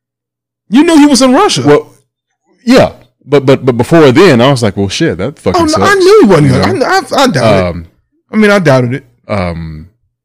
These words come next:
Speaker 2: damn, that was fucked up. But yeah, so I'm watching Stranger Things. I'm watching, um, shit, I'm still watching Animal Kingdom on, on Prime Video. I'm watching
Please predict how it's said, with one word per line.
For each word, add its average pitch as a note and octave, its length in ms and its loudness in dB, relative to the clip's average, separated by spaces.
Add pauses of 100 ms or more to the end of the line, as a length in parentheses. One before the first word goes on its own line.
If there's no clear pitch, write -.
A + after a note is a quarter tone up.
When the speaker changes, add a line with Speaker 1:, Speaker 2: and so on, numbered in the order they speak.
(1600)
Speaker 2:
damn, A2+ 180 -14
that F2+ 80 -14
was F#2 120 -14
fucked - 280 -20
up. - 180 -20 (580)
But A2+ 80 -4
yeah, B2+ 160 2
so A#2+ 140 -2
I'm A2+ 100 0
watching C3+ 340 0
Stranger A#2+ 360 -2
Things. A2 580 -2
I'm F2+ 380 -8
watching, G2 1120 -6 (800)
um, D#2+ 680 -14 (1080)
shit, - 320 -16
I'm F#2 220 -8
still A2+ 200 0
watching G#2+ 300 -2
Animal A2 260 -2
Kingdom A2 560 -6
on, F2+ 320 -12
on F#2 160 -12
Prime G2 300 -6
Video. F#2+ 580 -6
I'm F2+ 200 -8
watching F#2 760 -6